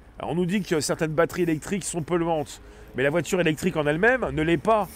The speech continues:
Donc si ça concerne l'électrique, ça concerne moins de pollution dans votre ville et surtout pas au-dessus de vos têtes puisque ce drone donc, sera donc électrique. C'est gagnant-gagnant.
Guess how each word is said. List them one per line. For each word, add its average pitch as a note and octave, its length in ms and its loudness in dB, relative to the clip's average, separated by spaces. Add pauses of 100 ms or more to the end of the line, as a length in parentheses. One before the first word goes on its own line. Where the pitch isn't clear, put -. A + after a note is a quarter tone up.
(360)
Donc - 140 -6
si E3+ 100 -2
ça G3+ 120 4
concerne F#3 360 0
l'électrique, F#3+ 640 4 (180)
ça D#3 180 2
concerne F3 360 2
moins G#3 280 4
de B3+ 60 2
pollution G#3+ 640 4 (720)
dans D3 120 4
votre E3+ 260 4
ville F3+ 400 4
et A#2 80 -2
surtout E3 240 0
pas G#3+ 100 8
au-dessus F3+ 180 6
de D3+ 60 -4
vos F3+ 120 8
têtes A3+ 220 4
puisque E3+ 300 0 (360)
ce - 160 0
drone D#3+ 360 6
donc, C#3+ 220 0
sera D3 380 4
donc B2 220 -6
électrique. D3 600 -2 (1500)
C'est - 180 -2
gagnant-gagnant. C#3+ 600 2